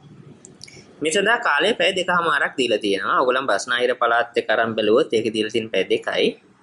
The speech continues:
හැබැයි වයඹ දෙකමාරක් දීලා තියෙනවා. ඒ වගේම දකුණු පළාතත් දෙකමාරක් දීලා තියෙනවා. ඒ කියන්නේ පළාත් වල යම් යම් කාලයේ වෙනස්, වෙනස්කම් තියෙනවා. ඒවා හොඳින් අධ්‍යයනය කරන්න. මේක අපි සාකච්ඡා කරන්න කලින් ඉල්ලීමක් කරන්න කැමතියි. ඒක තමයි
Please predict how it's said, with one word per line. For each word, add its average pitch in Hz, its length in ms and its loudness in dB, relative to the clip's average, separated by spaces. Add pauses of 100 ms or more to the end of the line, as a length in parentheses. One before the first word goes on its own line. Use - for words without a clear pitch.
(520)
හැබැයි 127 260 4
වයඹ 117 280 2 (200)
දෙකමාරක් 113 680 0
දීලා 110 240 0
තියෙනවා. 117 380 0
ඒ 107 40 0
වගේම 110 220 -2 (260)
දකුණු 123 300 0
පළාතත් 120 360 0 (120)
දෙකමාරක් 107 640 -2
දීලා 98 240 -4
තියෙනවා. - 280 -8
ඒ 110 80 -4
කියන්නේ 117 200 -2
පළාත් 107 260 0
වල 113 140 2
යම් 104 200 0
යම් 110 220 -2
කාලයේ 107 420 2
වෙනස්, 110 240 0 (340)
වෙනස්කම් 101 480 -4
තියෙනවා. 120 400 -2 (240)
ඒවා 110 240 0
හොඳින් 107 260 -2
අධ්‍යයනය 104 400 -2
කරන්න. 90 260 -2 (840)
මේක 151 180 -2
අපි 190 140 4
සාකච්ඡා 131 540 -2
කරන්න 143 260 -4
කලින් 151 280 -4
ඉල්ලීමක් 113 440 -6
කරන්න 120 320 -2
කැමතියි. 120 540 0
ඒක 107 180 -2
තමයි 101 420 -2